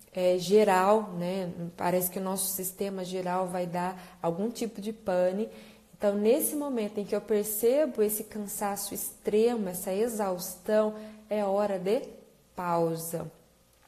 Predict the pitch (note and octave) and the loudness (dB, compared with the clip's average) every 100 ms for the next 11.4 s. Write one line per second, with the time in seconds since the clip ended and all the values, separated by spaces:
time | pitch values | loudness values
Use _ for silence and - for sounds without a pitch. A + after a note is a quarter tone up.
0 | _ G3+ F3+ F#3 F#3 F3+ F#3 G#3 A#3 B3+ | _ -2 0 -2 -2 2 4 2 0 -2
1 | D#4 - - E3+ F3 F#3+ F#3+ F3+ E3+ D#3 | -2 -4 -10 -6 -2 2 0 0 -6 -8
2 | - - - - G3+ G#3+ - G3 F3 E3 | -14 -20 -12 -2 0 0 -2 0 0 -2
3 | F3 E3+ - - F3+ F3 F#3 A3+ A3 - | -4 -6 -12 -12 -4 2 4 4 2 -4
4 | A3+ A3 G#3 - A3 C4 C4+ - A3 G3 | -2 -2 -4 -4 -4 -4 -8 -6 -4 -4
5 | F#3+ G3+ A3+ - - G3+ G3+ - G3+ F3 | 0 2 0 -2 -10 -8 -8 -8 -6 -2
6 | F#3+ G3+ G#3 - - G3+ G#3 F#3+ G3 A3+ | -2 -2 -6 -14 -10 -6 -4 -4 -4 -4
7 | - - - - G#3 G#3+ G#3+ G#3 G#3+ B3 | -6 -14 -18 -4 -2 0 -2 0 -2 -2
8 | - A3+ A3 A3 G#3+ G#3 - A3+ A3+ A#3+ | -8 -6 -6 -6 -6 -6 -4 -4 -2 -4
9 | A#3+ G#3 G#3 G#3+ A#3 B3 A3+ G#3 F#3+ G3 | -6 -6 -6 -6 -6 -4 -4 -4 -2 -2
10 | G3+ G#3 - G3 F3+ F#3 F#3 - A3+ G#3+ | -4 -8 -8 -6 -4 -6 -8 -10 -10 -4
11 | F#3 F3+ F3 E3 | -4 -4 -4 -8